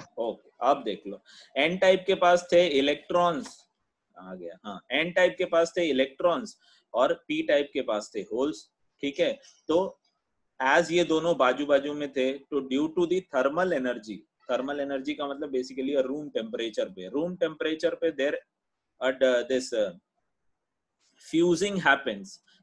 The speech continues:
fuse हुआ, तो फ्यूज हुआ तो what will happen, there will be a depletion region create हो गया।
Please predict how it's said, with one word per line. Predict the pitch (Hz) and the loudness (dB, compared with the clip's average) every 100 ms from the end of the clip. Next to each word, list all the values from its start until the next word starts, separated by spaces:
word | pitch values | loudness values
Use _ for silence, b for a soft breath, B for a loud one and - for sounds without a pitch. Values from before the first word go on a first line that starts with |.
| _ | _
fuse | 160 175 180 123 | 0 4 2 2
हुआ, | 160 147 98 - b b 151 | 2 4 2 -6 b b -6
तो | |
फ्यूज | 147 165 180 185 | -2 0 2 2
हुआ | 175 180 | 4 2
तो | 175 185 | 4 4
what | 170 160 | 2 4
will | 180 170 | 2 2
happen, | 151 165 160 | 0 -2 -2
there | 147 151 | -4 -4
will | 156 | -2
be | 151 | -2
a | 139 | -2
depletion | 143 - 151 156 160 151 | -4 -4 -4 -2 -4 -4
region | 127 131 139 147 131 | -4 -2 -2 -6 -6
create | 120 107 98 | -6 -6 -8
हो | |
गया। | 90 _ | -18 _